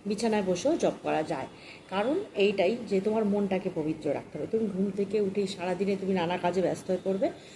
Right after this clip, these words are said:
তখন তোমার মনটাতে ওই জপ ধ্যান করলেও সেই কাজ, মনটা পড়ে থাকছে যে আমার এরপরে কী কাজ আছে। তো সেই ক্ষেত্রে কী হয়, সেটা ওই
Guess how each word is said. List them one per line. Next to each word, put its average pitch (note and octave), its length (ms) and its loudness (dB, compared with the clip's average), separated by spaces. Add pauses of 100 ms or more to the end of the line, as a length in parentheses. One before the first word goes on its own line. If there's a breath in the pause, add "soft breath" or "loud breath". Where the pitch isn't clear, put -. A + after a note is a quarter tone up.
(200 loud breath)
তখন F#3+ 260 0
তোমার F#3 260 2
মনটাতে G3+ 580 2 (100)
ওই F#3 120 2 (300)
জপ F3 260 2
ধ্যান G#3 220 0
করলেও G#3 300 2
সেই G3 360 0
কাজ, F#3 280 0
মনটা G#3 340 2
পড়ে F#3+ 220 0
থাকছে F#3 280 -2
যে F#3 80 -2
আমার F#3 240 0
এরপরে F3+ 420 0
কী G#3 160 -2
কাজ D3 260 0
আছে। - 240 -4 (520 loud breath)
তো F#3+ 60 -4
সেই A3+ 240 0
ক্ষেত্রে C4 280 2
কী A#3 160 0
হয়, B3 120 4
সেটা A#3+ 400 2
ওই F#3+ 140 2